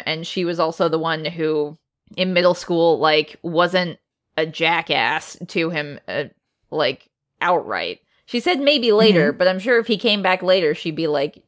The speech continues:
Speaker 1: "No," <laughs> you know, or turn him down.
Speaker 2: <laughs>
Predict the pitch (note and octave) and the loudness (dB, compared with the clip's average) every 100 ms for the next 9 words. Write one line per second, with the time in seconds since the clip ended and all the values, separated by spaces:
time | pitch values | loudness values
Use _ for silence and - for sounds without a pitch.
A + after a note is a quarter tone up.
0 | - F#3 F#3+ E3+ B2+ C3 - - - _ | -10 -4 -2 0 -2 -4 -4 -6 -8 _
1 | _ _ E4+ G#3 F3 E3 F3 F#3 A#3+ G3+ | _ _ 0 2 2 2 0 0 0 4
2 | B3+ D4+ D4+ D#4+ - D#4+ | 4 6 6 6 4 2